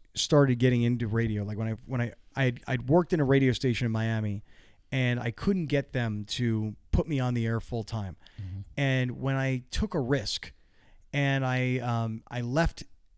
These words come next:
Speaker 1: Q A M in Miami, and
Speaker 2: Mm.
Speaker 1: I went to sportsline dot com. Which back then was called sports on U S A dot com.
Speaker 2: Yeah.
Speaker 1: And they were going to, at the time, build the first sports talk radio station on the internet.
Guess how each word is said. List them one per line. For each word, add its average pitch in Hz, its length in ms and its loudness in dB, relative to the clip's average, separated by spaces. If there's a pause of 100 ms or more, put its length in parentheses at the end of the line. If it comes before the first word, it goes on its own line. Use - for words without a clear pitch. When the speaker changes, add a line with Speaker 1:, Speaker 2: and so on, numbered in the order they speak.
(140)
Speaker 1:
Q 165 220 2
A 143 60 4
M 131 160 0
in 127 80 0
Miami, 110 580 -2
and 123 120 -2
Speaker 2:
Mm. 117 40 2
Speaker 1:
I - 40 0
went 147 340 -2
to 123 460 0 (260)
sportsline 156 680 0
dot 123 200 -4
com. 104 280 -8 (680)
Which 131 200 -2
back 151 200 0
then 175 140 2
was 143 120 0
called 131 320 0
sports - 320 -2
on 143 80 0
U 127 120 0
S 113 120 -2
A 113 100 -2
dot 98 180 -8
com. - 260 -12 (160)
Speaker 2:
Yeah. 135 200 -2 (200)
Speaker 1:
And 135 180 -4
they 175 200 2
were 196 180 -2
going 147 340 0
to, 135 200 0
at 131 80 -4
the - 60 -12
time, 117 480 -2
build 123 320 2
the 120 60 -4
first - 560 -2
sports - 400 -4
talk 143 260 0
radio 127 300 2
station 113 580 -4 (100)
on 123 140 -4
the 117 100 0
internet. 98 300 -2